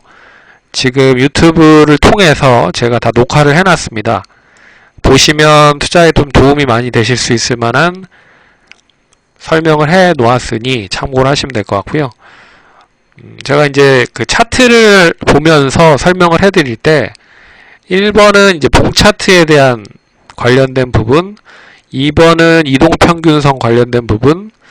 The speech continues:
삼 번은 추세선 관련된 부분, 사 번은 지지와 저항, 뭐 박스권 흐름이라고 하는 부분,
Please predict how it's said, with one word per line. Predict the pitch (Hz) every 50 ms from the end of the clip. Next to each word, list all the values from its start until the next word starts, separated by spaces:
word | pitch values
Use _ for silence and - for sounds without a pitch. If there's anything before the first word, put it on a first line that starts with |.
| - - - - _ _ -
삼 | - - 160 160 156
번은 | 156 156 156 151 151 151 156 151 147
추세선 | 147 - - 196 - 214 208 185 202 196 190
관련된 | 180 151 127 127 123 127 131 131 127 127 123 123
부분, | 110 107 104 120 151 180 214 247 _ _ _ _ _ _ _ - _ _ _ _ _
사 | - - - 131 131 139
번은 | 143 147 143 143 143 147 147 147 151 147 143 139
지지와 | - - - 131 127 135 135 135 135 139 139 139 135
저항, | - - - 110 104 120 127 120 110 95 98 _ _ - - - _ _ _ _ _ - -
뭐 | - - -
박스권 | - - 120 - - - 151 - - 147 143 147
흐름이라고 | 156 170 165 151 151 151 143 143 131 131
하는 | 131 135 135 131 131
부분, | - - 113 117 135 165 208 240